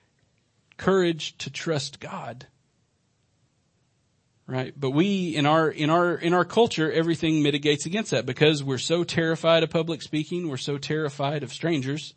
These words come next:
apparently, that we think that th-, to be a good evangelist, what's most important is that I have a slick, polished presentation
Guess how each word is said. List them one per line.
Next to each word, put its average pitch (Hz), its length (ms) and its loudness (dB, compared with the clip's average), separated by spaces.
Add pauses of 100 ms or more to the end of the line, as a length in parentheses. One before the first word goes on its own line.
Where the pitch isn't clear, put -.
(140)
apparently, 147 480 -4 (1040)
that 147 380 4 (220)
we 175 240 2
think 165 420 4
that 143 440 4
th-, 120 140 -12 (280)
to 151 120 0
be 185 180 4
a 175 40 6
good 165 180 6
evangelist, 147 640 2
what's 135 180 -4
most 156 320 2
important 180 460 0
is 120 160 -8
that 127 160 -2
I 117 40 -4
have 123 200 -2
a 113 80 -10
slick, 139 440 -8
polished 131 440 -8
presentation 131 640 -8